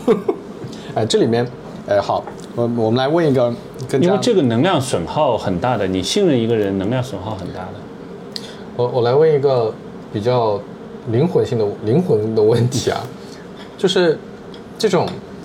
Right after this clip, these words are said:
Speaker 1: 去营造这个信任，甚至朱宁老师你刚才也讲了，就是说，其实销售都不一定需要去信任客户，但是要让客户信任自己。
Speaker 2: 对。
Speaker 1: 这种是不是听起来有点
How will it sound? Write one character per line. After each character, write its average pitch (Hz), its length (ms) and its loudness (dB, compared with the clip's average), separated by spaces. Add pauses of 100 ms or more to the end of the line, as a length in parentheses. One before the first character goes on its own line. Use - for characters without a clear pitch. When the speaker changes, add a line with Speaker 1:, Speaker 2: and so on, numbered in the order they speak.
(340)
Speaker 1:
去 180 340 2 (680)
营 120 220 4
造 196 260 4
这 139 120 2
个 123 80 4
信 135 160 -2
任， 110 100 2
甚 170 160 0
至 143 220 4 (280)
朱 - 120 -2
宁 143 80 2
老 120 120 2
师 117 60 -2
你 113 100 0
刚 117 120 -2
才 131 100 -2
也 135 80 0
讲 - 240 -6
了， 107 100 -8
就 120 80 0
是 - 80 -4
说， 127 160 -4 (640)
其 - 200 -2
实 160 80 4
销 160 200 0
售 165 80 4
都 160 80 4
不 156 160 2
一 151 40 4
定 156 160 0
需 147 180 -4
要 143 100 0
去 123 380 0
信 147 200 -6
任 127 120 0
客 131 160 -2
户， 202 220 -4 (560)
但 139 100 0
是 220 80 2
要 147 100 2
让 135 100 2
客 131 160 -2
户 131 100 -4
信 156 140 -4
任 143 140 -2
自 170 120 -2
己。 - 180 -6 (120)
Speaker 2:
对。 104 180 0 (600)
Speaker 1:
这 339 100 2
种 220 60 2
是 - 120 -2
不 196 60 2
是 185 60 0
听 226 140 0
起 - 140 -2
来 92 80 -2
有 123 120 2
点 104 200 0